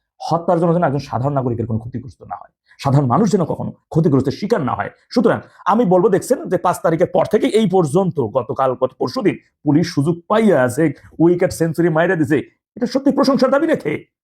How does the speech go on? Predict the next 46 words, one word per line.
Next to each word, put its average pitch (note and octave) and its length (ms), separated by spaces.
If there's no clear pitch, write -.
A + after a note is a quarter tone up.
প্রতিজন F#3 420
দেশপ্রেমিক F3+ 420
পুলিশ D#3+ 240
সদস্যের G#3 300
এটা G3 100
মাথায় E3 260
রাখা - 160
উচিত A#3+ 340
যে C3 100
এই A#3 200
যে B3 100
জঙ্গি G3+ 360
যারা, E3+ 260
মানে E3+ 140
জুলাই D#3+ 280
জঙ্গি B3 260
যারা, E3+ 220
এদের E3+ 260
হাতে - 260
পুলিশের D#3+ 320
রক্ত F#3 180
লেগে G3+ 240
আছে। - 200
এই A3 180
জঙ্গিরা G3 320
বিভিন্ন F#3+ 240
থানায় F3 300
গিয়ে G3+ 100
একবার F#3+ 160
ওপেনে G#3 280
বলে, F#3 200
"এই F#3+ 140
থানা G3+ 220
আমি G3+ 200
জ্বালাই G#3 240
দিছি, B3 260
দুইজন F3 280
পুলিশকে G#3+ 280
আমি F3+ 220
পুরাই C4 200
মারছি, B3+ 240
অমুক A#3+ 200
পুলিশে A3 260
আমি B3 220
মাইরা B3+ 300
রাস-, A3 340